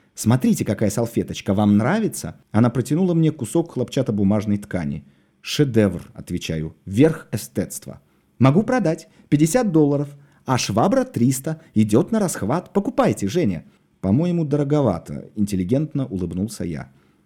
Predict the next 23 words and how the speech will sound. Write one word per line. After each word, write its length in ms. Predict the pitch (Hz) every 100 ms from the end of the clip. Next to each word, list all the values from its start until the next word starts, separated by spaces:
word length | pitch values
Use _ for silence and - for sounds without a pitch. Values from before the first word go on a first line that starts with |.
| _
«Чистота — 560 | - - - 92 90 117
дорогое 460 | 180 226 160 123 180
удовольствие», 760 | 233 240 139 98 - 92 82 - -
ответила 500 | 104 - 101 90 90
Галя, 400 | 131 196 180 - _ _
и 60 | 113
я 240 | 110 156
не 140 | 180 131
нашел, 380 | 101 - 156 139
что 220 | - 104
возразить. 640 | 92 82 71 58 - - _ _ _ -
«Так 160 | 135
вы 120 | 143 143
берете?» 540 | 147 240 269 92 - _ _ _ 131
«Я 240 | 139 190
подумаю». 580 | 147 98 87 69 65 - _ _ _ _
Светка, 520 | - - 143 240 - 180
между 260 | 127 104
тем, 240 | 104 185 139
восхищалась 720 | 110 - - - 139 123 -
шваброй. 640 | - 90 87 78 78 - _ _
«Фантастика! 1000 | - 123 139 139 156 - - - - - - _
Мечта!» 680 | 104 151 160 - 185 131 76